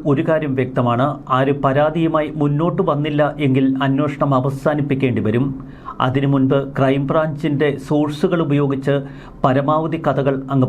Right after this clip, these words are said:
പുറത്തേക്ക് പരക്കട്ടെ. രാഹുൽ മാങ്കൂട്ടം രണ്ടിൽ കൂടുതൽ യുവതികളെ ഗർഭചിത്രം നടത്തി എന്ന സംശയം വരെ ഈ വാർത്തയ്ക്ക് പിന്നിലുണ്ട്. സമൂഹ മാധ്യമങ്ങളിലൊക്കെ ചിലർ കുറിക്കുന്നത് രാഹുൽ മാങ്കൂട്ടം നിരവധി സ്ത്രീകളെ ഗർഭചിത്രത്തിന് വിധേയമാക്കിയെന്നാണ്.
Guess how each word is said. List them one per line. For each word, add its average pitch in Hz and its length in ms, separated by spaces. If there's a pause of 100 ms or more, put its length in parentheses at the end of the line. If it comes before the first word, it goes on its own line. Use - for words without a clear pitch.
പുറത്തേക്ക് 131 520
പരക്കട്ടെ. 123 440 (560)
രാഹുൽ 131 300 (100)
മാങ്കൂട്ടം 139 440 (240)
രണ്ടിൽ 143 480
കൂടുതൽ 165 400
യുവതികളെ 143 400 (160)
ഗർഭചിത്രം 151 680 (100)
നടത്തി 135 360 (220)
എന്ന 135 140 (120)
സംശയം 143 480
വരെ 143 180 (180)
ഈ 131 120
വാർത്തയ്ക്ക് 135 520
പിന്നിലുണ്ട്. 110 440 (680)
സമൂഹ 135 300 (120)
മാധ്യമങ്ങളിലൊക്കെ 147 800
ചിലർ 139 280
കുറിക്കുന്നത് 135 500 (760)
രാഹുൽ 135 340 (100)
മാങ്കൂട്ടം 143 440 (220)
നിരവധി 156 460
സ്ത്രീകളെ 147 480
ഗർഭചിത്രത്തിന് 131 800
വിധേയമാക്കിയെന്നാണ്. 131 1080